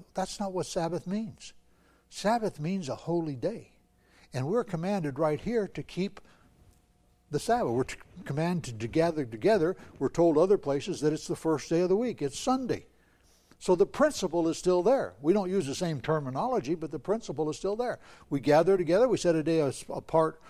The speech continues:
for God. We gather together. We're taught His Word. We, we, we fellowship one with another. A-, and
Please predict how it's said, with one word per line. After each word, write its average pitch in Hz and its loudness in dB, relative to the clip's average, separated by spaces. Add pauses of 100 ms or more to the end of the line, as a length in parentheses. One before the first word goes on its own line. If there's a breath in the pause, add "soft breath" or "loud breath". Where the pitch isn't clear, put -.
for 135 0
God. 190 6
We 147 0
gather 156 4
together. 165 4
We're 139 0
taught 156 4
His 139 -2
Word. 214 4
We, 139 0 (300 loud breath)
we, 139 0
we 131 -2
fellowship 180 2
one 147 -2
with 165 -4
another. 190 2 (260 loud breath)
A-, 170 -8
and 165 -2